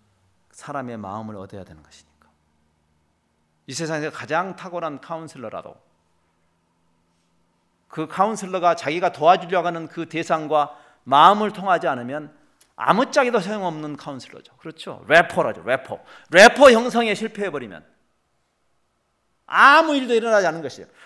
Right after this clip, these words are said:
우리가 선포한답시고 돌아다니면 세상이 변할 것 같습니까? 천만의 말씀이. 어디서 배운 방식이에요, 그게?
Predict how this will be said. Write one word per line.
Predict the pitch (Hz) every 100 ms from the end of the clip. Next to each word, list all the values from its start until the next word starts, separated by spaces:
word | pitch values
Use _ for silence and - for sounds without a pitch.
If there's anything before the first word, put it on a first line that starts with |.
| -
우리가 | 180 262 254
선포한답시고 | - 359 - 302 277 - 247
돌아다니면 | 226 220 262 247 233 226
세상이 | 247 254 220
변할 | 190 208
것 | 208
같습니까? | 190 220 196 185 226 - -
천만의 | - 339 320 247
말씀이. | 196 160 143 104 - - -
어디서 | 156 202 180 180
배운 | 147 131 104 - _ _ _ _
방식이에요, | - 104 104 -
그게? | _ _